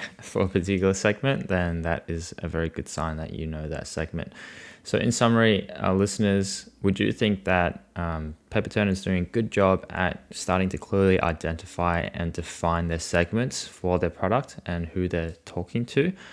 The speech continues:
Um, but within those segments, um, they probably have to do a little bit more work to hone in on each particular segment, what the buying committee looks like within each particular segment, and how they can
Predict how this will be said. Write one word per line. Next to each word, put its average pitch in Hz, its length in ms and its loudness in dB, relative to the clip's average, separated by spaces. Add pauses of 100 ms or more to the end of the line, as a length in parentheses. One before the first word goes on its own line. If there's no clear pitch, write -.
(360)
Um, 90 160 4
but 87 100 4
within 95 560 4
those 107 220 4
segments, 90 720 -2
um, 85 240 -2
they 85 100 -2
probably 90 400 -6
have 123 180 -2
to - 80 -14
do 95 380 4
a 92 60 2
little 90 240 2
bit 92 200 2
more 90 220 0
work 85 300 0
to 82 80 -8
hone 92 400 0
in 87 280 2 (300)
on 95 220 0
each 123 240 2
particular - 460 -2
segment, 80 600 -2
what 98 200 -2
the 101 60 0
buying 90 360 2
committee 82 360 -2
looks 78 300 -4
like 78 240 -2
within 85 500 -4
each - 280 -8
particular 95 500 -2
segment, 127 480 0 (580)
and 92 240 6
how 95 540 2
they - 160 0
can 87 240 -8